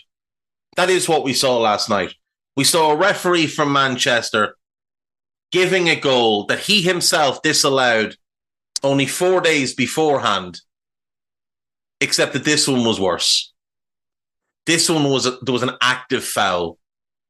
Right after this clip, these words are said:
Not only was Varane offside when the free kick was taken, he actively fouled a player in the box.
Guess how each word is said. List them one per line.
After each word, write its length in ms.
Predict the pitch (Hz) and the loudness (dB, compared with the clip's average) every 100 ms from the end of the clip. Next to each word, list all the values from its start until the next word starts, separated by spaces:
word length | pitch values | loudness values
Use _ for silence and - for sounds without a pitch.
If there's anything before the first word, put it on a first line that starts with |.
| _ - | _ -4
Not 200 | 139 151 | 0 2
only 340 | 156 175 170 156 | 2 2 2 2
was 200 | 143 127 | 0 0
Varane 300 | 131 127 123 | 2 2 2
offside 760 | 117 107 - 143 113 98 95 - | 0 0 0 0 0 -2 -6 -6
when 140 | 120 | -4
the 60 | 110 | -2
free 220 | 139 127 | -2 -2
kick 240 | 127 120 | -2 -2
was 140 | 107 101 | -2 -2
taken, 500 | 120 117 107 90 - _ _ _ - | 0 0 -2 -6 -8 _ _ _ -6
he 180 | 143 147 | -2 0
actively 540 | 156 - 147 127 135 | 0 0 -4 -2 -2
fouled 500 | - 135 127 123 117 | 0 0 2 2 0
a 40 | |
player 520 | 110 117 107 98 92 - _ _ - | -2 0 2 2 -2 -8 _ _ -4
in 200 | 127 120 | -2 -2
the 80 | 107 | -2
box. 640 | 92 - - - - | -2 -4 -4 -2 -2